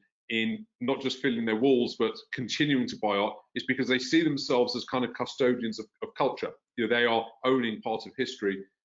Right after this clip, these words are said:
And that's because artists do a few things. The first thing they do is they tell the story of the world we live in. And the second thing they do,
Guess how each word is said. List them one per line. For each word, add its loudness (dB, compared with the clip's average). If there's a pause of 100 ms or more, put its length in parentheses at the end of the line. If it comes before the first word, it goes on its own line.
(340)
And -2
that's 0
because -2
artists -2
do 0
a -4
few -6
things. -8
The -12
first 0
thing 2
they 2
do 0
is 0
they 0
tell -2
the -2
story 2 (340)
of -6
the -4
world 2
we 2
live -2
in. -10 (1120)
And -20
the -2
second 0
thing 0
they 0
do, -2